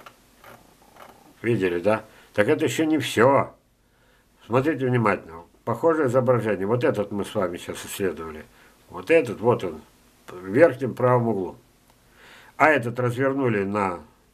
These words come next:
сто восемьдесят градусов. И теперь что? А теперь он уже и не со-, к-, другая якобы фотография. Ловкость рук никакого, нет, и мошенство. И третий. Вы представляете, сколько у этих претендует на, э, на белого лебедя? Вот. И так каждая фотография.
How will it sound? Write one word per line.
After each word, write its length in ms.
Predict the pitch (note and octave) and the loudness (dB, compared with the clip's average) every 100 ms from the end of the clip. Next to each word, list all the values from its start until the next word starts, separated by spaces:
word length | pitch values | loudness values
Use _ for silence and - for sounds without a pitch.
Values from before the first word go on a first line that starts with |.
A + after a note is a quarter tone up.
| _ | _
сто 140 | G#2+ | -6
восемьдесят 260 | F#2+ - F#2 | -6 -6 -4
градусов. 460 | A#2+ F3 C3+ D#3+ | 0 0 -2 -4
И 80 | A#2+ | -4
теперь 300 | A2+ A#2 D3 | -4 -2 -2
что? 500 | A#2+ - G#3+ A3 - _ _ _ _ _ _ _ _ _ _ _ _ _ - | 0 6 8 6 2 _ _ _ _ _ _ _ _ _ _ _ _ _ -2
А 100 | C3 | 0
теперь 360 | C3 C3+ F#3+ D3+ | 0 2 2 4
он 200 | D#3 E3+ | 2 4
уже 260 | C3+ E3+ | 4 6
и 40 | E3+ | 4
не 100 | C#3+ | 0
со-, 220 | C3+ C#3+ | -6 -6
к-, 180 | B2+ A2+ | -8 -10
другая 480 | G#2+ C3+ B2+ A2+ C#3+ | -4 0 4 4 2
якобы 400 | C3 B2 G2+ G2+ | -2 -4 -8 -10
фотография. 580 | G2+ G2 F#2+ E2+ - | -10 -8 -8 -10 -10
Ловкость 440 | - C#3+ D#3 C#3 C3+ | -2 0 0 -6 -4
рук 200 | B2 - | -6 -4
никакого, 520 | G#2+ G2+ G#2 C3 G#2+ | -4 -4 -2 0 0
нет, 220 | G2 G#2 | 0 0
и 80 | C#3 | 2
мошенство. 540 | D3 B2+ G#2+ D#2+ - - - - - - | 0 0 -4 -6 -12 -20 -20 -20 -20 -2
И 100 | D#3+ | 0
третий. 560 | B2+ D3 C#3 C3 A2+ - _ _ | 4 6 4 2 -6 -8 _ _
Вы 80 | A#2+ | -6
представляете, 380 | B2+ C#3+ G3 D3+ | -2 2 2 2
сколько 300 | - C#3+ C3 | 2 2 4
у 120 | C3 B2+ | 6 6
этих 260 | A2+ A2 | 4 -4
претендует 680 | - A#2 C3+ B2+ B2+ G#2 G#2 | -6 -4 -2 -2 0 0 -2
на, 320 | A2 G#2 G#2 | -2 0 -2
э, 200 | A2 G#2+ | -4 -6
на 140 | G#2 A2+ | -2 -2
белого 340 | A2 G#2+ G#2 | 2 4 4
лебедя? 400 | G2+ F2+ E2 D#2 - _ _ _ - _ | 2 -2 -6 -14 -20 _ _ _ -20 _
Вот. 200 | C3+ G2 | -8 -2
И 60 | D#3+ | 0
так 220 | G3+ F#3+ | 2 4
каждая 300 | F#3 D#3+ D3+ | 4 4 2
фотография. 600 | B2 C3 B2 A#2+ - F#2+ | -2 -2 0 0 -4 -12